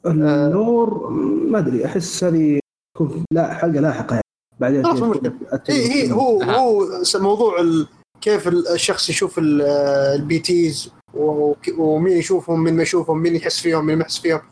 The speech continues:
Speaker 1: هذه لها، هذه كلها لها يعني عوامل في القصة موجودة، ولها
Speaker 3: مم.
Speaker 1: لور، يعني، ولها أسباب
Speaker 3: لا.
Speaker 1: صاير.
Speaker 3: لا، أنا أقصد من ناحية ال-، الجيم بلاي، كيف؟ هل
Speaker 1: من ناحية،
Speaker 3: ظهورهم
Speaker 1: من ناحية
Speaker 3: عشوائي ولا
Speaker 1: مو
Speaker 3: في
Speaker 1: عشوائي.
Speaker 3: سكريبتد؟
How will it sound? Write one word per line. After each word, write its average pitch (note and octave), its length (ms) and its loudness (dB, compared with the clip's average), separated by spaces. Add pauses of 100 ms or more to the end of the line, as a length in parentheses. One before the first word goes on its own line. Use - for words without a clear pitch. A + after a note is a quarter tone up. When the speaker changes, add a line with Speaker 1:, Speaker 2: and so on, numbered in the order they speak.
(260)
Speaker 1:
هذه F#3+ 140 2
لها، F3+ 520 2 (200)
هذه F#3 80 0
كلها F#3 420 0
لها E3 120 2
يعني D3 220 0
عوامل E3 300 0
في - 60 -14
القصة D#3+ 260 -2
موجودة، C#3+ 360 -2 (220)
ولها D3 640 2
Speaker 3:
مم. D#3 60 2
Speaker 1:
لور، C#3+ 220 0
يعني، B2 240 -6 (240)
ولها D#3 240 0
أسباب C#3 260 -2
Speaker 3:
لا. - 120 -10 (140)
Speaker 1:
صاير. C3+ 260 -6 (160)
Speaker 3:
لا، D#3+ 180 0
أنا C3+ 140 0
أقصد D3+ 260 -4
من C3 120 -2
ناحية B2+ 300 -4
ال-، A2 120 0
الجيم G#2 340 -2
بلاي، G#2+ 400 -4 (220)
كيف؟ C#3+ 340 -4
هل A#2+ 340 -2
Speaker 1:
من F#3 60 2
ناحية، A3+ 160 0
Speaker 3:
ظهورهم C#3 180 -2
Speaker 1:
من - 60 0
ناحية - 160 0
Speaker 3:
عشوائي C#3 580 -2 (180)
ولا A2+ 200 -4
Speaker 1:
مو C4+ 140 2
Speaker 3:
في A#3+ 60 2
Speaker 1:
عشوائي. A#3+ 380 0
Speaker 3:
سكريبتد؟ C#3 340 -6